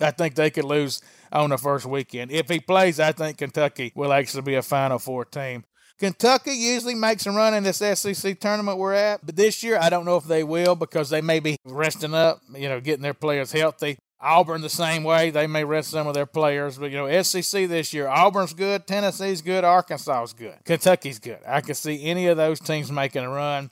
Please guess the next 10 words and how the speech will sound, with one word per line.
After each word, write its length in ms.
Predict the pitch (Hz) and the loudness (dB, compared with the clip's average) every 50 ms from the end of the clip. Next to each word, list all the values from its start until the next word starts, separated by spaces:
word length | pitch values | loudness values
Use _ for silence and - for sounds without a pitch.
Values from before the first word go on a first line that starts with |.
| _ _ - | _ _ -6
Tennessee, 640 | - 277 349 349 277 220 - - 277 277 294 294 269 | -4 -2 0 0 0 -2 -2 -2 -2 0 0 0 2
I 140 | 240 226 226 | 2 0 0
have 200 | 240 240 220 202 | 0 -2 -4 -4
seen 320 | - 208 262 269 277 269 | -4 -2 -2 -2 -2 -2
them 220 | 240 254 247 240 208 | 0 0 0 0 2
be 140 | 233 220 208 | 0 0 0
good 320 | 165 165 220 240 247 208 190 | 0 -2 0 0 0 0 0
before 640 | 196 175 - - 226 220 226 226 226 233 233 233 233 - | -4 -4 -2 0 0 2 4 4 4 4 2 2 0 -2
and 220 | 165 165 170 160 - | -2 -2 -2 -2 0
choke. 320 | - 190 180 156 123 | 2 4 4 4 4